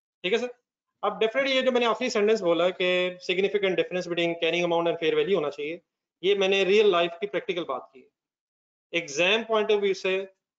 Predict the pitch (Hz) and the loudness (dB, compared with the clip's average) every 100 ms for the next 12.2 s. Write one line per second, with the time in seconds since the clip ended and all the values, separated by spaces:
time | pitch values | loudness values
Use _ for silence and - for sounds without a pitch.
0 | _ 151 175 202 208 196 175 185 175 175 | _ 0 0 2 2 4 2 0 -2 0
1 | 185 - 165 196 202 160 160 170 165 170 | -2 -2 -2 0 0 0 0 -4 -2 -2
2 | 170 185 165 170 151 156 156 175 185 151 | -2 -2 -2 -2 -4 -2 -4 -2 0 -2
3 | 147 - 151 143 135 135 120 - _ _ | -2 -2 -2 -2 -4 -8 -12 -18 _ _
4 | _ _ _ _ - 165 190 190 170 196 | _ _ _ _ -6 0 2 2 2 0
5 | 208 202 196 208 196 196 190 196 175 165 | 0 2 0 -2 0 2 0 0 0 0
6 | 170 156 160 160 _ _ _ _ _ _ | 0 -4 -6 -12 _ _ _ _ _ _
7 | _ _ 165 - 160 170 - 165 170 180 | _ _ -4 0 0 0 0 0 2 2
8 | 180 180 190 185 170 170 170 170 _ _ | 0 0 -4 -6 -4 -4 -6 -10 _ _
9 | - 156 170 170 156 160 180 - 196 180 | -6 -2 0 0 0 0 0 0 0 -2
10 | 180 180 175 175 180 175 156 160 147 147 | -2 -2 -2 -2 -4 -2 -2 -2 -4 -8
11 | 147 _ _ 170 170 156 143 147 147 135 | -12 _ _ -8 -6 -2 -2 -4 -6 -10
12 | 123 120 | -16 -20